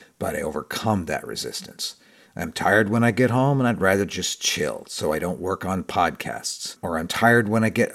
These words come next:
at the end of a long, drawn-out week of travel or engagement or something really challenging, and I just kinda wanna sit down and watch Netflix. But I don't. I overcome it. So I put on my calendar what I want to do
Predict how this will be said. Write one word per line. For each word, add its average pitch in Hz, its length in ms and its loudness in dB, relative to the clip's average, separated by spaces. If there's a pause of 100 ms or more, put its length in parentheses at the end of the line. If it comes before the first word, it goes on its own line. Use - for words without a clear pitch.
(120)
at 107 180 -6
the 110 100 2
end 107 100 4
of 98 80 2
a 90 60 2
long, 101 460 4
drawn-out 101 640 2
week 104 340 -2
of 95 120 -4
travel 98 460 0
or 82 220 0
engagement 92 560 -2
or 85 40 -4
something 92 380 -4
really 87 460 -2
challenging, 110 720 0
and 85 120 -4
I 85 60 -4
just 98 340 -4
kinda 98 240 -4
wanna 98 440 -6
sit - 300 0
down 110 280 0
and 85 160 -4
watch 107 320 -2
Netflix. 90 840 -6 (300)
But 113 140 2
I 127 40 2
don't. 139 500 6 (240)
I 87 100 -6
overcome 120 400 6
it. - 240 -2 (300)
So 139 160 4
I - 20 6
put 165 400 4
on 147 220 8
my 151 140 6
calendar 123 680 2
what 107 180 4
I 95 100 4
want 107 380 2
to 131 120 0
do 95 580 0